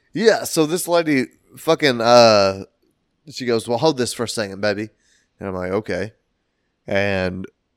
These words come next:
the people that had stole my seat had walked back down to take those seats next to us. And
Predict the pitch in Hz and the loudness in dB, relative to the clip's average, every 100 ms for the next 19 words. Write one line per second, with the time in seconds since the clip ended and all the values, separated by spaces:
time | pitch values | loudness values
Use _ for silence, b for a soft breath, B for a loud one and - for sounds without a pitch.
0 | _ - 107 104 151 135 117 107 113 90 | _ -6 -4 -2 -2 -2 -2 -2 -2 -6
1 | - - 127 110 110 101 - 151 139 101 | -8 -2 0 0 -2 -4 -6 -6 -6 -10
2 | 90 - 101 120 - - 107 - - 104 | -12 -10 -6 -6 -6 -10 -10 -10 -12 -8
3 | 143 107 90 98 _ _ _ _ - - | -8 -8 -14 -20 _ _ _ _ -12 -6
4 | 110 - 104 - 117 - 117 - - 101 | -4 -4 -8 -8 -12 -10 -12 -12 -8 -6
5 | 90 101 - - B B B B - _ | -6 -8 -12 -20 B B B B -20 _
6 | - 95 87 92 87 90 | -8 -6 -4 -6 -8 -12